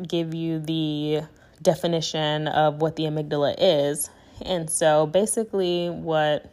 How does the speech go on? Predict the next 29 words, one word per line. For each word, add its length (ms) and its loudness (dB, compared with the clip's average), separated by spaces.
just 260 -2
Google 320 0
says, 420 -2
um, 580 0
is 180 -2
that 340 4
it 120 -2
is 120 -4
our 160 2
neural 260 2
system 840 -4
that 220 2
processes 920 0
our 200 0
fearful 960 -2
or 400 2
threatening, 680 -2
uh, 160 0
stimuli. 920 -4
And 420 0
so 180 2
it 120 0
detects, 560 0
like, 180 2
if 80 -8
something 300 -8
is 120 -4
a 80 -4
threat. 500 -6